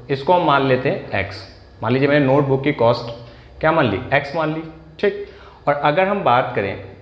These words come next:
cost of pen जो है वो हम मान लेते हैं वाई।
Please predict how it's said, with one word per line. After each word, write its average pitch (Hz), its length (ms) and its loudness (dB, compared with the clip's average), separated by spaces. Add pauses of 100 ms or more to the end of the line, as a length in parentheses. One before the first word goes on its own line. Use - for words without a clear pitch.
(920)
cost 143 400 2
of 104 140 0 (1080)
pen 180 240 2
जो 185 100 2
है 190 300 0
वो 147 160 -2
हम 160 200 0
मान 117 220 2
लेते 107 240 -2
हैं - 680 -12
वाई। 104 160 2